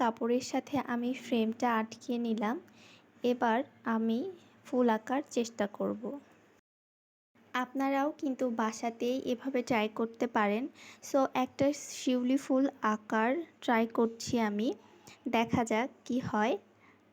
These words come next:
তো এই ফুলগুলো আর্ট করা কিন্তু খুবই সহজ, just সাদা সাদা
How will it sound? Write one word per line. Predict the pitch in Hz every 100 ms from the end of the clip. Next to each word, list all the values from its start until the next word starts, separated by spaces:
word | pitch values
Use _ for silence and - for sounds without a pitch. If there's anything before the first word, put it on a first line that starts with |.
| _ _ _ - - - -
তো | 254 247 - 285
এই | 302 -
ফুলগুলো | 294 285 277 302 294 269 269 302 - 240
আর্ট | 240 240 -
করা | 254 240 233 233
কিন্তু | 269 233 269 294 -
খুবই | - 277 277 277 285 -
সহজ, | 214 226 233 294 - - - _ -
just | 240 240 - - -
সাদা | - 247 233 262 -
সাদা | 269 269